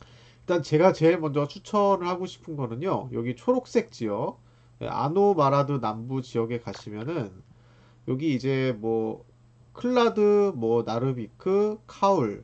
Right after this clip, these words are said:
라이디아 이렇게 최초의 사 대 마을이 있는데,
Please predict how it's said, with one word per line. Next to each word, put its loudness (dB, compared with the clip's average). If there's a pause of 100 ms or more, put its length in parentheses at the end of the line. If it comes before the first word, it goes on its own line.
(120)
라이디아 0
이렇게 -4
최초의 2
사 -2
대 0
마을이 -2
있는데, -8